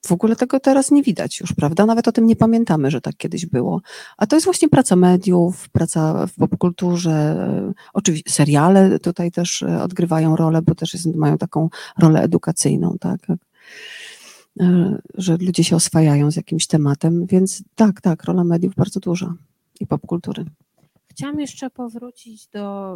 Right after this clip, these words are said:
Speaker 2: mm, tej perspektywy na zmianę i, y, wątku tego, na kim możemy się wzorować, bo w książce pojawia się przykład szwedzki a propos Witka.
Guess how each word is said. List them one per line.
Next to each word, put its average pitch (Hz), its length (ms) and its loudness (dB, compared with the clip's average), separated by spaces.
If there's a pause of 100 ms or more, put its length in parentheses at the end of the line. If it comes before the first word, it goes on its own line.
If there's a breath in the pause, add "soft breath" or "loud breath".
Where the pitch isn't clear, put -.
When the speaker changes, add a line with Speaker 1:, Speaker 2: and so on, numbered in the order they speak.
(160)
Speaker 2:
mm, 190 320 -16 (420)
tej 208 160 -10
perspektywy 208 760 -14
na 202 160 -12
zmianę 190 640 -16
i, 185 340 -20 (600)
y, 190 40 -16 (180)
wątku 196 680 -12 (340)
tego, 220 260 -12
na 220 160 -12
kim 214 200 -18
możemy 208 340 -12
się 196 180 -18
wzorować, 185 680 -14
bo 185 160 -18
w - 80 -20
książce 233 480 -16
pojawia 214 340 -14
się 214 140 -20
przykład - 440 -18 (140)
szwedzki - 720 -18 (500)
a 202 60 -20
propos 202 640 -14
Witka. 185 460 -20